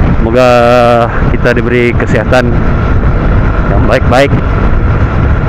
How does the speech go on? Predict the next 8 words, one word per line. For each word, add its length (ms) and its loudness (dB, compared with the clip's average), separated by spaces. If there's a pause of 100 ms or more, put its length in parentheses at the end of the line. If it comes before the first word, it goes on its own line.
(320)
supaya 320 0
kita 400 -2
dapat 240 -2
melakukan 560 0 (640)
perkara-perkara, 520 -2 (120)
perkara-perkara 800 0
yang 240 0
baik 240 0